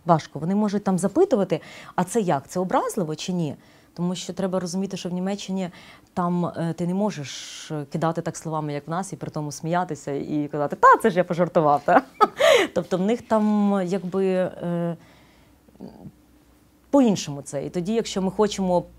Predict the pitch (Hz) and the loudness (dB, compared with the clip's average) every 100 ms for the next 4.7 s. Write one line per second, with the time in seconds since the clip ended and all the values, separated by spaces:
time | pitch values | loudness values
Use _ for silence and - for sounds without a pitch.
0 | - - - - _ - - 226 180 151 | -20 -20 -20 -20 _ -8 2 2 2 0
1 | 196 202 220 - - 165 151 - - 147 | 2 4 4 2 -2 -2 -2 -6 -4 -2
2 | 160 156 - - - - - 156 185 185 | 0 -2 -4 -8 -14 -20 -10 -2 0 2
3 | 180 208 311 392 196 - 185 170 285 392 | 0 4 4 4 2 0 -4 -2 -2 -2
4 | 262 - 175 285 302 196 | -4 -4 -6 -4 0 -2